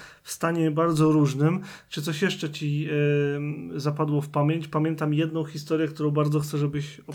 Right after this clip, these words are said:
Speaker 1: opowiedziała
Speaker 2: tak.
Speaker 1: swoimi słowami.
Speaker 2: Tak, już myślałam, że się do niej kierujesz. E, oglądaliśmy jeszcze, e, na miejscu w Lublinie Suzuki Swifta też w wersji Sport takiego srebrnego. E, no tam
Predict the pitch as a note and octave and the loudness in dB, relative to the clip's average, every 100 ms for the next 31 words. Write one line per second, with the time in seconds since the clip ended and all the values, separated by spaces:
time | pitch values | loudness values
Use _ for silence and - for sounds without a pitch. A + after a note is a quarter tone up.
0 | G3 D3 C#3 C3+ C3 B2+ F#3+ C3+ C3+ C3+ | -2 0 0 -2 -4 -2 -2 0 -2 -6
1 | C3+ B2+ B2 B2 - - G#3+ G#3 G#3+ - | -6 -4 -6 -12 -12 -4 -4 -4 -10 -6
2 | A3 - A3+ G#3+ G#3 G#3 G#3 G#3 G#3+ G#3+ | -6 -2 0 0 0 -4 -4 -2 -2 -2
3 | G#3 G#3 G#3 A3 C#4 - - - - - | -2 0 2 2 0 -4 -8 -16 -16 -16
4 | - - - - A3 G#3+ G#3+ G3+ G#3+ A3+ | -18 -20 -20 -2 0 2 4 4 2 2
5 | A#3+ A#3+ C4 C#4 - B3+ B3 - A#3+ A3+ | 0 0 -2 -2 -2 -2 -2 -2 0 2
6 | A3+ A3+ - - - - - G#3 G#3+ G#3 | 2 0 -6 -18 -18 -14 -6 -2 0 0
7 | G#3 G#3 G#3 A3 A3+ G#3 G3+ - G#3 G3+ | 0 -2 -2 -2 -2 -2 -4 -4 0 0
8 | G#3 G#3 G3 G#3 G#3 G3 G#3 G3+ G3 F#3+ | -2 -6 -6 -2 0 0 -2 0 0 2
9 | F#3+ F#3+ F#3+ - - G3+ A3+ G3+ A3+ G#3+ | 2 0 -2 -6 -8 -6 -6 -4 -6 -4
10 | A3 G#3+ A3 G#3 G3 G#3 G3+ A3 - - | -4 -2 -2 -2 -2 -4 -4 -8 -8 -4
11 | G#3 G3+ G3+ - - F#3+ G3 G3+ G3+ G3+ | -2 -2 -6 -14 -8 -6 -4 -4 -2 -4
12 | G3 G#3 G#3 G#3+ B3 E4+ - - - - | -2 -2 -2 0 2 0 -2 -16 -20 -20
13 | - - - _ - - G#3+ G#3 G3+ G3 | -20 -20 -20 _ -10 -2 2 2 2 0
14 | C4 G#4+ A4+ D4+ B3 G#3+ G3+ F#3+ | 0 -2 -2 0 0 2 0 -2